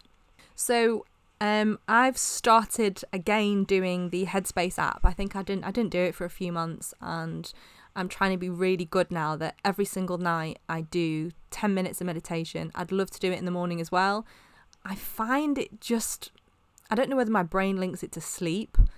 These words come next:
but I find that it wipes me out in the morning and I almost feel really tired. I think you're also meant to do it in the morning, but for me, I like to do it at the end of the day, almost just to clear my mind before I go to sleep, because otherwise my mind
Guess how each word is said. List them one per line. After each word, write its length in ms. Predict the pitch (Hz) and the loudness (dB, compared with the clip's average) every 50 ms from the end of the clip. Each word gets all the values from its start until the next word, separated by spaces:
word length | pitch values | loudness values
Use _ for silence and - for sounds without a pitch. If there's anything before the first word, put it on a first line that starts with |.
| - - - _ _ - | -8 -20 -20 _ _ -4
but 140 | - - - | -4 -4 -4
I 80 | - | -6
find 340 | 185 - - 208 226 277 302 | -4 0 2 2 2 2 2
that 120 | 311 285 262 | 0 0 -2
it 100 | - _ _ _ - - - | -4 _ _ _ -20 -14 -10
wipes 420 | 196 185 180 202 190 190 - - - | -2 2 4 6 6 4 2 0 -2
me 80 | 190 | 0
out 200 | 185 185 180 151 | 2 2 2 0
in 60 | - | 0
the 60 | 160 165 | -2 -4
morning 320 | 170 165 165 165 160 156 | -2 -2 -2 -2 -4 -4
and 80 | 156 165 | -4 -2
I 60 | 175 | -2
almost 240 | 185 196 196 - - | -2 -2 -2 -4 -4
feel 100 | 196 180 | -4 -4
really 140 | 175 160 | -4 -4
tired. 480 | 160 - - - 156 160 156 160 165 - | -8 -8 -6 -4 -4 -2 -4 -4 -6 -6
I 60 | - 220 | -4 -2
think 180 | - 226 214 | -2 0 2
you're 100 | 220 214 | 2 2
also 240 | 208 202 196 - 180 | 2 0 0 -2 -2
meant 380 | 175 170 170 170 165 175 - - | -2 0 0 0 0 -2 -2 -6
to 100 | - 165 | -6 -4
do 140 | 175 170 | -2 -2
it 80 | 170 - | -2 -2
in 80 | - 165 | -4 -6
the 80 | 160 | -6
morning, 380 | 156 151 151 151 151 - 160 156 | -4 -4 -6 -6 -6 -8 -6 -2
but 220 | - 175 165 - - | -2 -2 -2 -2 -6
for 180 | - - 175 | -8 -6 -4
me, 300 | 175 170 175 180 185 196 - - - - - - - | -2 -2 -2 -2 -2 -4 -8 -12 -20 -20 -20 -10 -4
I 80 | - 196 | -2 0
like 220 | 190 196 196 190 | 2 2 2 0
to 80 | - - | -2 -6
do 220 | - 185 180 175 | -4 -2 0 2
it 240 | 170 170 160 - - _ _ - | 2 0 -2 -4 -8 _ _ -10
at 120 | 190 - | -8 -4
the 120 | 185 175 | -4 -4
end 200 | - 165 175 175 | -2 -2 -4 -4
of 60 | 170 165 | -4 -4
the 60 | 165 | -2
day, 300 | 160 165 160 170 175 180 - | -2 0 0 0 0 -2 -2
almost 320 | - 214 220 220 214 208 - | -2 -2 0 0 -2 -2 -4
just 240 | - 208 - - - | -6 -6 -6 -6 -10
to 80 | 202 - - | -10 -10 -10
clear 400 | - - - - 196 185 185 185 | -12 -8 -2 0 2 2 2 2
my 160 | 185 180 170 | 2 0 0
mind 420 | 170 165 160 165 165 170 180 190 | 0 0 0 0 0 0 -2 -2
before 360 | - - - - - 170 165 165 | -4 -4 -6 -6 -4 -2 -2 -2
I 40 | |
go 140 | 160 - 156 | -2 -2 -6
to 100 | 156 - | -6 -8
sleep, 320 | - - - 175 170 160 - | -10 -10 -6 -6 -6 -6 -6
because 240 | - - 180 170 | -8 -8 -8 -6
otherwise 240 | - 196 185 180 175 | -2 0 0 0 0
my 120 | 170 170 165 | 0 -2 -2
mind 480 | 165 170 170 170 170 175 170 165 - | 0 0 0 0 0 -2 -4 -8 -10